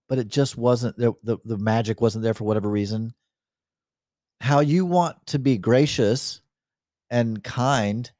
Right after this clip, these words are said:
and you want them to respond in kind and be, you know, a kind person when you reject them or break up with them or whatever.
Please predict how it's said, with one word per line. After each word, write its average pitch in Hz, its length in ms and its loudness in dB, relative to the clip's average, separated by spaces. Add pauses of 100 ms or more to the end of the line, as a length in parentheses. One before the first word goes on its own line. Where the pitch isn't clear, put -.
(360)
and 131 120 0
you 151 120 2
want 156 220 2
them 151 160 0
to 139 80 2
respond 139 840 0 (760)
in 135 220 0
kind 107 560 -2 (360)
and 131 180 -2
be, 127 260 2 (200)
you 147 120 0
know, 113 320 0
a 104 80 -6
kind 127 340 0
person 120 580 -2 (380)
when 117 300 -2
you 104 460 0 (180)
reject 104 420 0
them 95 440 -6
or 90 360 -2 (100)
break 98 340 -4
up 110 180 -2
with 104 140 -4
them 85 200 -4
or 78 80 -8
whatever. 76 400 -10